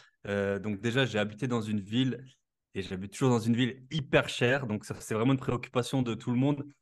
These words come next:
que, euh, forcément, on a, on n'a pas forcément dans, peut-être dans les villages, euh, ou dans les villes, euh, où c'est moins cher ou alors où c'est complètement hors de portée, euh, typiquement, euh, à Paris. Donc nous, c'était vraiment une préoccupation un peu de, de tout le monde. C'était, euh, acheter parce que les prix faisaient que monter.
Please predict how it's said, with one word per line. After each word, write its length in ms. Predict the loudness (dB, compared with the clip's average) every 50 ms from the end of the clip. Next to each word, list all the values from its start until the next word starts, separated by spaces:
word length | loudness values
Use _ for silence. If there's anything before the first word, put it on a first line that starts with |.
| -20 _ _ _
que, 120 | -8 -4 -2
euh, 580 | 0 2 2 2 2 2 2 2 2 0 -2
forcément, 440 | -2 -4 -8 -8 -6 -4 -2 -2 0
on 60 | -2
a, 120 | -2 -4 -4
on 40 | -4
n'a 100 | -4 -2
pas 140 | 0 -2 -2
forcément 480 | -2 -8 -10 -4 -2 0 2 2 0
dans, 220 | 0 0 -2 -2 -2
peut-être 180 | -2 -4 -4 -4
dans 140 | -4 -4
les 120 | -2 -2 -4
villages, 600 | -4 -6 -4 0 2 4 4 4 2 0 -2 -2
euh, 180 | -4 -4 -4 -6 -16 _ _ _ _ _ _ _ _ _ _ _ _ _ _ _ _ _
ou 60 | -10
dans 140 | -4 -2 -2
les 180 | -2 -2 -2 -4
villes, 220 | -4 -4 -4 -2
euh, 340 | -2 -2 0 -2 -2 -4 -6 -8
où 80 | -10
c'est 140 | -8 -6 -4
moins 180 | -2 -2 -2 -4
cher 280 | -2 -2 -2 -2 0
ou 60 | 0 0
alors 180 | 0 2 0
où 40 | -2
c'est 160 | -4 -8 -8
complètement 520 | -8 -4 -2 -2 -2 0 2 0 0 0 0
hors 120 | -2 -2
de 100 | -2 -2
portée, 480 | -4 -4 -6 -8 -8 -8 _ -6 -4 -4
euh, 180 | -4 -4 -6 -8 -10 -16 -20 -20 -20 -20 _ _ _
typiquement, 520 | -20 -18 -16 -16 -8 -4 -4 -2 -2 -2 -2
euh, 100 | -2 -2
à 100 | -2 -2
Paris. 520 | 0 0 2 2 2 2 0 0 -2 -6 -14 -20 -20 _ _ _
Donc 160 | -2 -2 4 4
nous, 100 | 4 4
c'était 240 | 4 4 4 4
vraiment 240 | 6 6 4 4 4
une 60 | 2
préoccupation 640 | 2 2 0 0 -2 0 0 0 0 0 0 0 0
un 60 | 0
peu 200 | 0 0 -2 -2
de, 200 | 0 2 0 0
de 120 | 2 0 -2
tout 220 | -4 -4 -4 0
le 60 | 2
monde. 180 | 2 2 2 0
C'était, 380 | -2 -8 -6 -2 0 2 2 2
euh, 280 | 2 0 0 -2 -6 -2
acheter 500 | -2 -2 -2 -2 -4 0 2 4 4 4
parce 240 | 2 0 -4 -4 -4
que 100 | -4 -2
les 120 | -2 -2 -2
prix 240 | -4 -4 -4 -4
faisaient 220 | -2 -2 -4 -4 -6
que 160 | 0 2 4
monter. 440 | 4 4 2 2 2 0 0 0